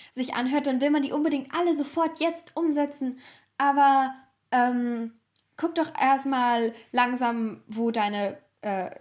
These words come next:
wo diese Phasen für dich sind und probier's mal aus und beobachte dich. Du kannst dir auch gerne Notizen machen, ähm, zum Beispiel in der Woche, wenn du dann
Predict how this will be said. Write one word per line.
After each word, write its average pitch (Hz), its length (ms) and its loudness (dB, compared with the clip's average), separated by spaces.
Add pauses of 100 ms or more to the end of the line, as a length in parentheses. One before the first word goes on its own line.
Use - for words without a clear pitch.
wo 226 140 0
diese 208 260 -2
Phasen 208 400 0
für - 140 -12
dich - 180 -6
sind 320 420 0 (280)
und 220 320 -4
probier's 214 380 -4
mal 208 240 -4
aus 269 540 2
und 208 280 -6
beobachte 262 520 0
dich. 233 420 -2 (200)
Du 233 60 -12
kannst 233 280 -4
dir 208 80 0
auch 202 80 -6
gerne 202 200 -4
Notizen 262 640 0
machen, 233 480 -2 (420)
ähm, 220 500 -2 (220)
zum 226 140 -2
Beispiel 220 260 -4
in 226 120 -2
der 208 180 0
Woche, 214 300 -2
wenn 214 160 -4
du 208 80 -6
dann 196 300 -4